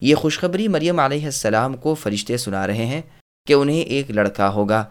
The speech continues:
بڑی شان والا، جو صرف اللہ تعالیٰ کے کلمے کن کے کہنے سے ہوگا، اور یہی تفسیر ہے اللہ کے فرمان "مصدقا بکلمت من اللہ" کی، یعنی وہ یحییٰ علیہ السلام، عیسیٰ علیہ السلام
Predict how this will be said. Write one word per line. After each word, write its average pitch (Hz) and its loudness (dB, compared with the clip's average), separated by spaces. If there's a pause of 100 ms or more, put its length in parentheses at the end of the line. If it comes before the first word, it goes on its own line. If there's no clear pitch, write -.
(340)
بڑی 139 4
شان 117 0
والا، 104 0 (480)
جو 139 2
صرف 180 -2
اللہ 135 0
تعالیٰ 123 2
کے 123 -4
کلمے 110 -2 (140)
کن 165 2
کے 143 0
کہنے 104 -2
سے 104 -2
ہوگا، 113 0 (400)
اور 113 0
یہی 139 2
تفسیر 151 0
ہے 170 0
اللہ 127 2 (120)
کے 117 -2
فرمان 107 -2 (600)
"مصدقا 160 2
بکلمت 139 2
من 120 2
اللہ" 101 0
کی، 113 0 (640)
یعنی 120 4
وہ 139 4
یحییٰ 143 4
علیہ 127 0
السلام، 110 -2 (540)
عیسیٰ 151 2
علیہ 151 0
السلام 123 0